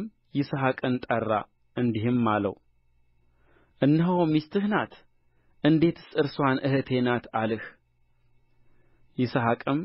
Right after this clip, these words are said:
"በእርስዋ ምክንያት እንዳልሞት ብዬ ነው" አለ። አቢሜሌክም አለ፣ "ይህ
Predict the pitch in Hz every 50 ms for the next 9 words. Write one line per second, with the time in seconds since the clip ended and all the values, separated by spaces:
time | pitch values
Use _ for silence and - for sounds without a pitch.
0 | 226 208 135 117 117 127 120 127 131 123 - - 139 127 123 123 123 123 - -
1 | 123 123 123 117 - - 127 123 117 123 120 117 117 120 117 113 - 110 110 117
2 | 110 117 117 117 113 107 98 - _ _ _ - 120 113 110 107 104 - _ _
3 | _ _ _ _ _ _ _ _ - - 123 131 135 127 127 127 120 127 120 -
4 | - 147 135 120 120 113 110 104 - _ _ _ _ - 127 156 208 202